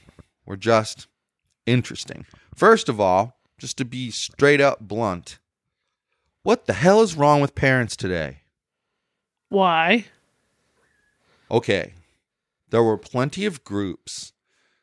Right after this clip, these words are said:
Speaker 1: that you saw the parents pull around the corner in a big
Speaker 2: Mm-hmm.
Speaker 1: ol' S U V and dump off, like,
Speaker 2: Six teenagers.
Speaker 1: five twelve-year-olds. I'm talking young ones.
Speaker 2: Okay.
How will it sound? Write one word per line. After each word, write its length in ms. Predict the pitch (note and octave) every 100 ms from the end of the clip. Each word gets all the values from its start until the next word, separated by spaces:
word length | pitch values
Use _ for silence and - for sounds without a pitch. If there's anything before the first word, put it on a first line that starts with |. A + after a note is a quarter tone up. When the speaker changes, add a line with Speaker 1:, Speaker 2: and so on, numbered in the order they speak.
| _ _ _ -
Speaker 1:
that 300 | G#2+ A2+ -
you 200 | A#2 B2
saw 520 | - - C3+ B2 B2+
the 100 | C3+
parents 540 | - C3+ B2 G2 - -
pull 220 | - A2+
around 300 | A2+ A#2 B2+
the 60 | C#3+
corner 500 | A2+ G2+ G#2+ D3+ - _ _ _ _ -
in 100 | G2+
a 80 | G#2
big 120 | G#2
Speaker 2:
Mm-hmm. 80 | A2+
Speaker 1:
ol' 80 | B2
S 220 | A#2 -
U 100 | D#3+
V 360 | G#2 F#2+ G2+ - - -
and 140 | A#2
dump 300 | A2 B2+ C3+
off, 360 | B2+ A#2 A2 -
like, 380 | G#2 F#2+ F#2 _ _ _ _
Speaker 2:
Six 400 | - - G#3 -
teenagers. 560 | G3+ F3+ E3 D3+ - -
Speaker 1:
five 380 | - C3 C3+ C3+
twelve-year-olds. 920 | - C3+ B2 A2 G2 F#2 F#2+ - - - _ _
I'm 60 | G2
talking 420 | B2+ A2+ A2 F#2+
young 400 | F#2 A2+ B2 A2
ones. 440 | E2 B1+ - - - _ _ _ -
Speaker 2:
Okay. 360 | F#3+ F3 F#3